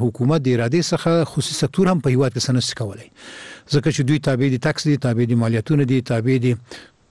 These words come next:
حکومت د پروګرامونو او پالیسۍ دي. نو په دې خاطر زموږ هیله دغه دی چې دا پالیسي باید سمه جوړه سي. او بیا راغلو، دا، دا دوست ویل چې "صبر تلخ است ولی میوهٔ شیرین دارد". اه، می‌خوایم عرض بکنم که،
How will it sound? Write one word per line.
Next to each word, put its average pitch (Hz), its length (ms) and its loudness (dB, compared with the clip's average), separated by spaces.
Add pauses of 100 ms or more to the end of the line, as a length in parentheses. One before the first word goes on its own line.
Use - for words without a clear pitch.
(260)
حکومت 139 380 2
د 123 80 -4 (100)
پروګرامونو 123 440 2
او 127 80 0 (100)
پالیسۍ 117 340 0
دي. 98 140 -6 (800)
نو 131 260 4
په 156 160 0
دې 196 100 2
خاطر 196 340 2
زموږ 165 340 2
هیله 170 160 4
دغه 165 220 2
دی 160 140 0
چې 147 120 -6
دا 127 180 0
پالیسي 123 480 0
باید 123 220 2
سمه 131 280 2
جوړه 117 220 0
سي. 123 240 -2 (1120)
او 151 240 4
بیا 196 200 2
راغلو، 196 500 2 (220)
دا، 143 140 2
دا 151 180 2
دوست 160 300 0
ویل 151 180 4
چې 131 320 -4
"صبر 147 300 0
تلخ 147 320 -2
است 139 220 0
ولی 135 160 4
میوهٔ 123 340 2
شیرین 151 320 2
دارد". 165 300 2 (920)
اه، 127 300 2
می‌خوایم 170 640 2
عرض 175 160 2
بکنم 170 340 0
که، 160 360 0